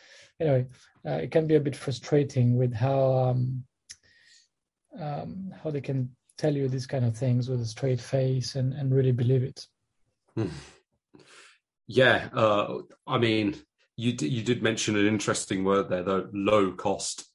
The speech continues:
Speaker 2: Asia, and I suppose it sort of almost goes with the territory, doesn't it?
Speaker 1: Oh, to a certain extent, yes.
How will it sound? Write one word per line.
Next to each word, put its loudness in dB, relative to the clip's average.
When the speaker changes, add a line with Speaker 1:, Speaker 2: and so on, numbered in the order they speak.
Speaker 2:
Asia, -4
and -2
I 0
suppose -2
it -8
sort -4
of -2
almost 0
goes -2
with -8
the -10
territory, -4
doesn't -6
it? -10
Speaker 1:
Oh, 4
to 0
a 4
certain 4
extent, 0
yes. 0